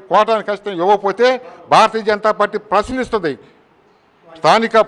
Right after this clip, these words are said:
ప్రభుత్వాన్ని ఎవరినైనా సరే ప్రశ్నిస్తుంది. ఆ విధంగా కూడా కూటమిలో ఎలాంటి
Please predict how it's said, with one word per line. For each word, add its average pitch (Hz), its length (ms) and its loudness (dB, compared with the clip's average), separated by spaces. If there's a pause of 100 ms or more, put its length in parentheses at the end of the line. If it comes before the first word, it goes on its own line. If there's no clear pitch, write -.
ప్రభుత్వాన్ని 202 480 0
ఎవరినైనా 214 320 -2
సరే 208 220 -2
ప్రశ్నిస్తుంది. 202 520 -4 (460)
ఆ - 20 4 (120)
విధంగా 226 400 -2
కూడా 214 200 4 (460)
కూటమిలో 214 460 0
ఎలాంటి 214 260 0